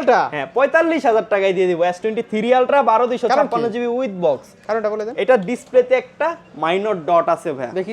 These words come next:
Speaker 1: একটু দেখান ভিউয়ার্সদেরকে।
Speaker 2: এই যে হোয়াইট প্যানেলে গেলে এটা, এই ডটটা দেখতে পারবেন
Speaker 1: এই যে,
Speaker 2: আপনি
Speaker 1: যে এই ডটটা।
Speaker 2: এখানে।
Speaker 1: আচ্ছা, এটার
Speaker 2: হ্যাঁ।
Speaker 1: জন্য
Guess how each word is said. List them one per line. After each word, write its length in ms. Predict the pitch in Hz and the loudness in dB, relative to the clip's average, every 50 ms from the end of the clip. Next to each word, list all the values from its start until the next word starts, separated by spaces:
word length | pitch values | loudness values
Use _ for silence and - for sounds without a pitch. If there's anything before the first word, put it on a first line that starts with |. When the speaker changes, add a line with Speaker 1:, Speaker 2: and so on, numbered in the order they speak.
| 220 | -10
Speaker 1:
একটু 120 | 190 - 220 214 208 | -8 -8 -6 -4 -4
দেখান 160 | 202 185 185 180 175 | -4 -4 -6 -6 -6
ভিউয়ার্সদেরকে। 380 | 180 180 170 180 175 165 233 | -6 -6 -6 -8 -10 -10 -12
Speaker 2:
এই 280 | 262 - - - - 160 | -14 -16 -18 -12 -6 -4
যে 40 | 147 135 135 | -2 0 2
হোয়াইট 220 | 139 151 156 - - - | 0 0 0 -2 -4 -4
প্যানেলে 320 | 190 185 190 196 196 196 170 190 | -4 -2 0 0 0 0 0 0
গেলে 160 | 220 262 277 220 | 0 2 2 0
এটা, 120 | 170 175 165 - 151 | 0 0 -2 -4 -2
এই 60 | 156 147 143 | -2 0 -2
ডটটা 220 | 131 - - 139 131 131 | -2 -2 -4 -4 -4 -4
দেখতে 180 | 123 - - 131 113 | -6 -8 -8 -8 -6
পারবেন 160 | 110 107 185 208 | -6 -6 -6 -4
Speaker 1:
এই 60 | 208 196 175 | -4 -4 -4
যে, 40 | |
Speaker 2:
আপনি 100 | 160 147 143 | -6 -6 -8
Speaker 1:
যে 40 | 143 143 | -8 -8
এই 40 | 143 | -8
ডটটা। 160 | 151 143 - 123 | -8 -8 -8 -8
Speaker 2:
এখানে। 240 | 135 123 113 107 101 - - - _ - 151 147 147 | -8 -8 -8 -10 -12 -18 -20 -20 _ -10 -8 -8 -8
Speaker 1:
আচ্ছা, 200 | 139 - - 131 127 131 147 | -8 -10 -14 -14 -10 -8 -6
এটার 140 | 185 190 226 | -4 -4 -4
Speaker 2:
হ্যাঁ। 60 | 208 196 | -4 -4
Speaker 1:
জন্য 120 | 220 240 | -4 -4